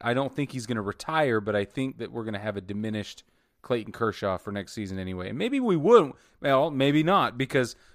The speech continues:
we have a very different scenario this season, and his arm might have some new life next season that he wouldn't have if he'd gone a one sixty-two season and then all this, all this far into the postseason. So I don't know. We got, I don't have the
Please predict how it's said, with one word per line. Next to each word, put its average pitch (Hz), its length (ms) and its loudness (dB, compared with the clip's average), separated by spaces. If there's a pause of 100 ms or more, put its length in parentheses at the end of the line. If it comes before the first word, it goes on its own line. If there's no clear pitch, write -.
we 147 100 -2
have 127 120 2
a 117 40 -4
very 131 280 2
different 135 480 -4
scenario 127 500 0
this 170 220 -2
season, 117 320 -4
and 131 100 0
his 113 80 -2
arm 123 200 0
might 107 120 -6
have 113 160 -6
some 110 160 -8
new 113 140 -4
life 104 280 0 (560)
next 123 280 -2
season 110 320 -2
that 101 80 -2
he 101 40 -2
wouldn't 139 440 2
have 117 180 2
if 107 140 -4
he'd 101 180 -8
gone 98 200 -6
a - 20 -12
one 107 240 -6
sixty-two 101 480 -14
season 123 500 -8
and 110 180 -10
then 104 140 -6
all 98 220 -4
this, 95 240 -12 (120)
all 98 220 -4
this 92 160 -12
far 95 320 -6
into 92 160 -10
the 107 180 -14 (680)
postseason. 113 500 2
So 139 100 2
I 180 120 8
don't 170 120 6
know. 113 200 4
We 123 100 0
got, 143 260 0
I 143 120 6
don't 143 300 2
have 117 440 2
the 95 240 -4